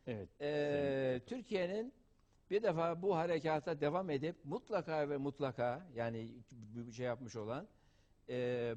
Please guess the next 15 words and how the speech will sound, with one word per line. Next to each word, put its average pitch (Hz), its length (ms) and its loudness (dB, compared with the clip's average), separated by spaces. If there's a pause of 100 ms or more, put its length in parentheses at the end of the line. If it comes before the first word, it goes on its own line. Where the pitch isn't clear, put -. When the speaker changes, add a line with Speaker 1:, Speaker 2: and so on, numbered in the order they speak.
(160)
Speaker 2:
bu 202 240 -2
Kuzey 208 420 0
Irak'ta 156 640 0 (180)
bir 170 180 -4
Kürt - 300 -12
devleti 135 340 0
kurulmasına 156 680 -6
mani 131 340 -2
olması 117 360 -6
lazım. 110 360 -2 (360)
Ve 139 160 2
buna 196 220 0
da 156 80 2
mani 180 400 2
olmadan 190 600 2